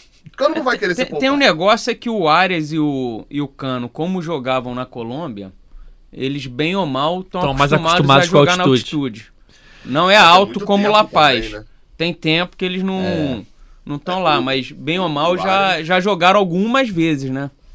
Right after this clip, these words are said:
Speaker 1: Eu, eu acho que, que é, é, é uma, uma lembrança importante, mas eu acho que o efeito é muito menor, porque é, é, o Germancano, então, nem se fala, ele sa-, ele chegou no Vasco em dezenove, né, se eu não tô enganado.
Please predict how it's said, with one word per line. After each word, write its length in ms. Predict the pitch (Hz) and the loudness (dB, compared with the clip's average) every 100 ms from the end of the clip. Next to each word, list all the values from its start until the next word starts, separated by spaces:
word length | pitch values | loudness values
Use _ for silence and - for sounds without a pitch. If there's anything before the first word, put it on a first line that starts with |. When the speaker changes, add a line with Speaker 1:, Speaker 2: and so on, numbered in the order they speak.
| - _ _ _ _ | -20 _ _ _ _
Speaker 1:
Eu, 140 | 127 135 | -8 -8
eu 180 | 143 143 | -4 -2
acho 280 | 156 196 170 | -2 -2 -8
que, 200 | 156 110 | -8 -8
que 120 | 113 110 | -8 -10
é, 140 | 95 - | -10 -8
é, 120 | 107 110 92 | -6 -6 -6
é 100 | 113 | -8
uma, 300 | 147 151 135 | -2 -2 -2
uma 260 | 123 127 120 | -8 -8 -8
lembrança 420 | 120 113 120 139 | -8 -8 -12 -12
importante, 640 | 135 156 - 110 92 - | -12 -12 -8 -10 -10 -18
mas 400 | - 107 117 120 131 | -18 -8 -6 -4 -6
eu 160 | 131 | -4
acho 380 | 123 135 - 143 | -2 -4 -6 -14
que 380 | 135 147 160 165 | -16 -14 -6 -4
o 120 | 156 | -2
efeito 340 | 143 139 139 143 | -6 -8 -8 -8
é 40 | |
muito 200 | 139 147 170 | -8 -10 -8
menor, 200 | 165 147 | -4 -4
porque 340 | 147 143 143 - - _ _ | -6 -8 -8 -8 -20 _ _
é, 160 | 101 110 | -8 -6
é, 520 | 110 110 107 101 92 82 - _ | -4 -2 -2 -2 -4 -8 -18 _
o 220 | 82 87 | -12 -12
Germancano, 460 | 107 131 120 160 190 | -10 -10 -6 -4 -4
então, 120 | 190 | -6
nem 100 | 208 | -10
se 120 | 220 | -12
fala, 300 | 196 165 120 | -6 -4 -4
ele 80 | 104 | -8
sa-, 260 | - 110 87 | -12 -10 -10
ele 100 | 92 | -12
chegou 420 | - 104 123 170 | -10 -6 -4 -4
no 80 | 160 | -4
Vasco 340 | 120 143 - | -6 -8 -8
em 40 | 170 | -12
dezenove, 640 | 147 175 151 143 120 90 | -6 -6 -2 -2 -4 -6
né, 100 | 113 | -12
se 100 | 127 | -12
eu 60 | 107 | -14
não 60 | 98 | -14
tô 100 | 104 | -10
enganado. 360 | 104 98 82 | -8 -10 -12